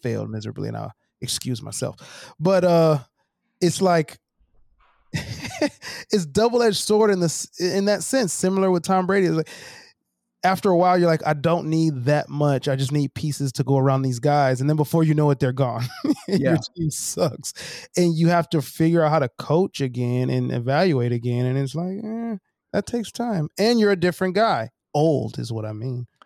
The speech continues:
Speaker 2: That is true. That, that is absolutely true. And, uh, that, I don't know,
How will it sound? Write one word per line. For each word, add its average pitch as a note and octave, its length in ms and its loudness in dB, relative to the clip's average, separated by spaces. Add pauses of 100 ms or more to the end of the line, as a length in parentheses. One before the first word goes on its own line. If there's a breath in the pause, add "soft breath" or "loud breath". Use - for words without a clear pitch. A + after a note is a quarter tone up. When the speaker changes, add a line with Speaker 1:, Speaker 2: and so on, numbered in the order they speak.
(560 soft breath)
Speaker 2:
That D#3+ 260 2
is D#3 120 -2
true. A#2+ 720 -2
That, C3+ 280 -2
that C#3+ 140 -2
is C3+ 120 -8
absolutely C3+ 480 -4
true. B2+ 220 -2
And, C3 300 2
uh, A#2+ 240 0 (160)
that, C3+ 340 -2 (800)
I D3 60 -6
don't D3+ 100 2
know, B2 380 2